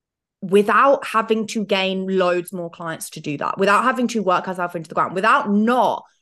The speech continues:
spending time with her, you know, whilst neglecting spending quality time with her kids, which was the whole point that you came to me in the first place in March. You know, when we went into one-to-one, it was like, "I want to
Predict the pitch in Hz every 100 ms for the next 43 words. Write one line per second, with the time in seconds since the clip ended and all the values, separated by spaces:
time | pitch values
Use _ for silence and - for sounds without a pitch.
0 | _ - - 226 214 202 202 190 180 185
1 | 233 240 185 180 220 233 240 - - -
2 | - 208 208 214 190 - - 185 147 147
3 | 175 _ _ _ 208 - 202 196 190 190
4 | 185 185 175 170 165 170 175 151 180 -
5 | 185 202 - 220 214 - 220 214 - 196
6 | 190 196 - 180 190 185 175 175 170 170
7 | 185 202 185 175 180 170 156 143 240 302
8 | - 220 190 175 190 185 190 190 208 208
9 | 180 180 - 196 247 185 196 190 - 196
10 | 202 202 185 202 202 208 214 190 160